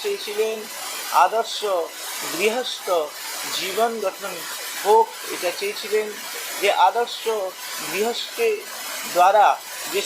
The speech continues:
সন্তান উৎপন্ন হবে সে সন্তান উৎকৃষ্ট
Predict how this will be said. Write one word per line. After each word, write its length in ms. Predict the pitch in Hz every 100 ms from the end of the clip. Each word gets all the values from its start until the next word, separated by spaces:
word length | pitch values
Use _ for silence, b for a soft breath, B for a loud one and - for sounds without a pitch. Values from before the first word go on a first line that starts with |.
| -
সন্তান 420 | 214 214 226 233 226
উৎপন্ন 360 | 185 - 214 214
হবে 280 | 208 214 226 190 - - - -
সে 80 | 185
সন্তান 560 | 190 208 202 190 175 170 - - - -
উৎকৃষ্ট 460 | - - 226 -